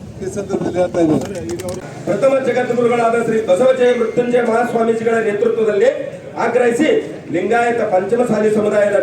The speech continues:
Speaker 2: ಟೂ ಎ ಮೀಸಲಾತಿ ಹೋರಾಟವನ್ನು ಬೆಳಗಾವಿ ಸುವರ್ಣ ವಿಧಾನಸೌಧದ ಮುಂಭಾಗದಲ್ಲಿ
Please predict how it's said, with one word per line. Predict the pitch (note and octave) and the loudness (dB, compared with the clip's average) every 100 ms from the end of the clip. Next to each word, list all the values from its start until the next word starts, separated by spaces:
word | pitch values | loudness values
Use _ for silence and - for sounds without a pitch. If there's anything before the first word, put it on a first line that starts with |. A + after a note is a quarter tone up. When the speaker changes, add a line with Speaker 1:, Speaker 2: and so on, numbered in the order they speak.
| - | 2
Speaker 2:
ಟೂ | G3+ | 4
ಎ | A#3 | 4
ಮೀಸಲಾತಿ | A#3 A3 G#3+ G3 G3 | 4 2 2 0 2
ಹೋರಾಟವನ್ನು | - G#3 G#3 G#3+ G#3 D4+ D4+ - - - E3+ | 4 2 2 2 2 2 0 -4 -12 -6 -2
ಬೆಳಗಾವಿ | G3 A3+ B3+ B3 B3+ | 0 2 2 2 2
ಸುವರ್ಣ | G3+ A#3 A#3+ A#3+ | 2 2 2 2
ವಿಧಾನಸೌಧದ | G3+ A3+ A#3 - A3 A3 | 2 2 0 2 2 2
ಮುಂಭಾಗದಲ್ಲಿ | G#3+ F#3+ G3 A#3+ A#3 G#3+ G#3+ | 0 0 2 2 0 0 2